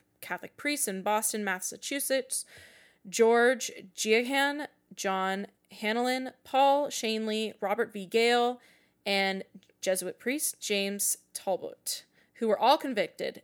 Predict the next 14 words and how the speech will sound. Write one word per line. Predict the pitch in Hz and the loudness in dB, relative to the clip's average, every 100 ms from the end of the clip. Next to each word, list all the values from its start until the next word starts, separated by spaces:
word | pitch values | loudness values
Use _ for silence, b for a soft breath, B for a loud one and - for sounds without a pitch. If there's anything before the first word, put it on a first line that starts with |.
| _ | _
and | 285 330 320 | 2 2 2
sentenced | 190 185 180 - - | -2 -6 -6 -4 -4
to | |
prison. | - - - - _ | -8 -8 -8 -12 _
The | 233 - | -6 -2
ongoing | 226 247 247 233 | 0 2 0 0
coverage | 262 277 302 240 | -2 0 0 0
of | 226 | -4
these | 240 | -4
cases | - 226 220 214 208 208 | -4 -2 -2 -4 -6 -6
by | 180 | -6
the | 180 | -6
Boston | 185 196 - - | -6 -8 -12 -6
Globe | 233 269 269 | 2 4 2